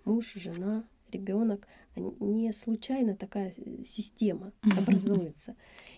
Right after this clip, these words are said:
Speaker 1: И у каждого своя задача. Если каждый справляется со своей задачей, все отлично.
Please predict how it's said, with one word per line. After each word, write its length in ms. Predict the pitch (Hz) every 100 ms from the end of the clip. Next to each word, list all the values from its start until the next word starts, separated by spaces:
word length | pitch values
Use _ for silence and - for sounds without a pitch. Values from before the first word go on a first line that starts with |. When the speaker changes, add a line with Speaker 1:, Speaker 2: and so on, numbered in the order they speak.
| - -
Speaker 1:
И 280 | 208 202 -
у 60 |
каждого 380 | - 220 233 208
своя 360 | 202 196 196 202
задача. 560 | 202 202 202 - -
Если 340 | 190 196 - 202
каждый 640 | - 208 185 - 185 - - -
справляется 720 | - - 196 208 302 311 -
со 120 | 214
своей 260 | 180 185 196
задачей, 440 | 190 175 180 175 240
все 360 | - - 226 -
отлично. 580 | 190 208 180 - -